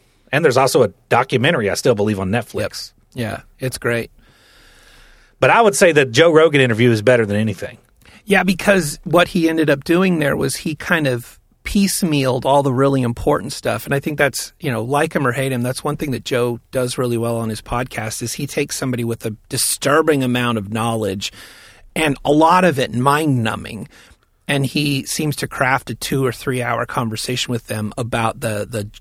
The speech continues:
Speaker 2: the juicy bits, the best parts, you know?
Speaker 1: Yeah, and Joe is also really good, and you'll hear J-, Joe doing it in the interview, at trying to pick up, like, if somebody is lying, trying to pick at, like,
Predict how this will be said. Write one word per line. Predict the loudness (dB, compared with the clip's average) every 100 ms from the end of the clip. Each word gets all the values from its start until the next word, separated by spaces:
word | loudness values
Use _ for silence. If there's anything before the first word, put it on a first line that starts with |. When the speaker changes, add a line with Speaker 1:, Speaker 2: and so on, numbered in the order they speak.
| _
Speaker 2:
the | -8
juicy | -2 -2 -2 -4
bits, | -8 -12 -12 -8
the | -6
best | -4 -6 -8
parts, | -4 -2 -2 -8 -10
you | -10
know? | -10 -12 -18 _ -20 -2
Speaker 1:
Yeah, | 2 4
and | 4 2
Joe | 6 6
is | 6
also | 4 4 4
really | 6 4 4 4
good, | 4 4
and | 4
you'll | 4 2
hear | 2
J-, | 0 -4
Joe | 2 2
doing | 4 2 2 0
it | -2
in | -2 -2
the | -2 -2
interview, | -2 -2 -2 -2 -2 -8 _ _ _
at | 0 0 2
trying | 0 0
to | -2
pick | 0 0 0
up, | -4 -4 -2
like, | 0
if | 2 2
somebody | 2 4 2
is | 2 0 2
lying, | 4 4 4 0 -4 _ _ _ _ _ _ _ _ 0
trying | 2 2
to | 0
pick | 2 2 4
at, | 2 2 -2 _ _ _ _ _ _ 0
like, | 2 2 -2